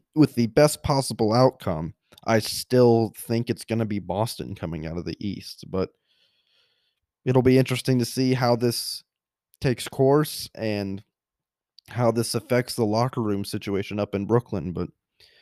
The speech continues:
that's gonna end the show for today. Thanks again for listening.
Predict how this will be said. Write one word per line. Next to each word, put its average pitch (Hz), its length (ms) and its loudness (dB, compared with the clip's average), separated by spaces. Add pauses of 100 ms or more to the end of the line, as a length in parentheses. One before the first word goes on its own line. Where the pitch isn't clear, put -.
(360)
that's 127 140 -2
gonna 135 220 6
end 160 240 6
the 143 40 8
show 156 280 8
for 160 160 2
today. 156 400 6
Thanks 135 280 -2
again 131 200 -4
for 127 180 -4
listening. 143 640 -4